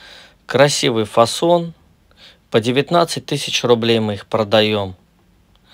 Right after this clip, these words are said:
Размеры они разные есть.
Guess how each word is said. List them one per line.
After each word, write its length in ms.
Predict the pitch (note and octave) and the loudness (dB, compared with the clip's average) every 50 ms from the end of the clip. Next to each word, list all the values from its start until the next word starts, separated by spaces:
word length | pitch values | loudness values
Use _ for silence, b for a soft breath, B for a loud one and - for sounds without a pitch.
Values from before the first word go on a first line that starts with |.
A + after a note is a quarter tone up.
| B B B B B B B B B B B B B _ _ _ b b b b b b b b b b | B B B B B B B B B B B B B _ _ _ b b b b b b b b b b
Размеры 560 | - A2+ A#2+ C#3 D3+ D3 D#3 D#3 C#3 A#2+ A2 | -2 2 4 4 4 4 2 2 2 2 2
они 220 | A2 A2 A2 A2 A2 | 2 0 0 0 2
разные 520 | A#2+ D3+ D#3+ D#3+ D3 D#3 D#3 D3 C#3+ C#3+ | 2 4 2 2 2 0 -2 -2 -2 -2
есть. 440 | C#3 C#3+ C#3+ C#3 - - - - - | -2 -2 -4 -4 -4 -6 -10 -14 -18